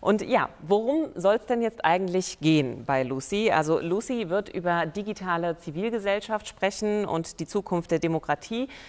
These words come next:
Und so viel kann ich schon mal verraten. Es wird ein sehr eindringlicher Appell werden, denn die digitale Zivilgesellschaft, die ist nicht einfach da, sondern man muss sie erschaffen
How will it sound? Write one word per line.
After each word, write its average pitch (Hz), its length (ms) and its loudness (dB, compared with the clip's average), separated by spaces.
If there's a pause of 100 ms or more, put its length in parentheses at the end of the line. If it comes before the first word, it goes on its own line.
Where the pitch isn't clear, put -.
(160)
Und 165 120 -12
so 180 60 -6
viel 196 120 -4
kann 170 160 -4
ich 175 80 -6
schon 170 100 -6
mal 151 120 -4
verraten. 160 600 0
Es - 200 -6
wird 185 180 2
ein 160 220 0
sehr 240 320 4 (180)
eindringlicher 147 1000 2
Appell 143 500 2
werden, 160 480 4
denn 180 300 4 (340)
die 170 80 -2
digitale 175 540 -4
Zivilgesellschaft, 185 800 -2
die 175 100 -6
ist - 160 -10
nicht 165 220 -8
einfach 151 400 -8 (180)
da, 165 480 2
sondern 196 520 0
man 165 180 -2
muss 180 160 -6
sie 180 240 -6
erschaffen 156 680 0